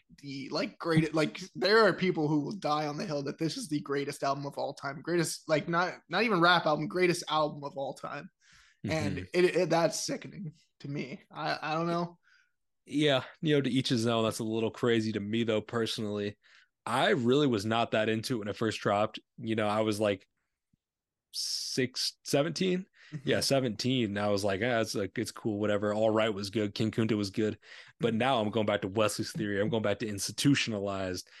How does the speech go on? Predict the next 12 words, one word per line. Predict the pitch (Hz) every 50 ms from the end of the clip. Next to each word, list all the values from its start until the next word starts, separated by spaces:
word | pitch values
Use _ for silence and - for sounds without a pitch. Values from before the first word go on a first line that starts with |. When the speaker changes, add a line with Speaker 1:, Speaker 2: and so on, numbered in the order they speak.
| - - _ _ -
Speaker 2:
I'm | - 110 107
going | 110 117 110 107 101
back | 104 110 110 107 104
Speaker 1:
Yeah. | 85 -
Speaker 2:
to | - - 110 101 98 98 98 95 - - - - - - _ - - - -
These | 107 98 104 110 107 101 95
Walls. | 98 104 117 120 113 110 104 95 95 95
You | 107
know, | 104 101 101 101 - - - - _ _
I, | 117 127 139 - -
I | 135 131
think | 120 151 143 110 - -